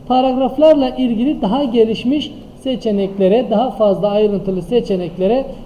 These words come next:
ulaşabilirsiniz. İşte girinti ve aralıklar, satır ve sayfa sonuyla ilgili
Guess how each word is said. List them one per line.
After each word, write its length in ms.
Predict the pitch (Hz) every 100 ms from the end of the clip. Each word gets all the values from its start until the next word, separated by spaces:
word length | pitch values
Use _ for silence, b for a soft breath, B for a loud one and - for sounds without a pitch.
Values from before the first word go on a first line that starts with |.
| -
ulaşabilirsiniz. 1000 | 233 226 - 247 196 202 175 190 220 233
İşte 160 | - 233
girinti 520 | 190 220 214 - 233
ve 100 | 214
aralıklar, 680 | 202 180 165 156 170 220 247 B B - -
satır 380 | 233 - 254
ve 100 | 240
sayfa 460 | 214 220 196 - 226
sonuyla 400 | - 190 170 165 -
ilgili 460 | 233 185 170 254